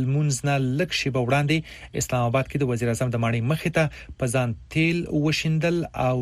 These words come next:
ځان یې وسوځولو. د مطبوعاتو له مخې په دغه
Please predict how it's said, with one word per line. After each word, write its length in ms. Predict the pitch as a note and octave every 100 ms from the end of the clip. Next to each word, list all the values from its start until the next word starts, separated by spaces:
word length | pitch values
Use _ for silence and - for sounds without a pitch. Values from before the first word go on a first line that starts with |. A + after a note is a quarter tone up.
| A2+
ځان 140 | B2 A#2
یې 40 | A#2
وسوځولو. 560 | A2+ - G2+ G2+ G2+ G#2 - - - - C3
د 180 | C3 C3
مطبوعاتو 540 | A#2 B2 B2+ B2+ A#2+
له 120 | A#2+ C3+
مخې 540 | - D3 D3 D3 C#3+ C3+
په 600 | B2+ B2 A#2 - - - - B2+
دغه 180 | C#3+ C#3+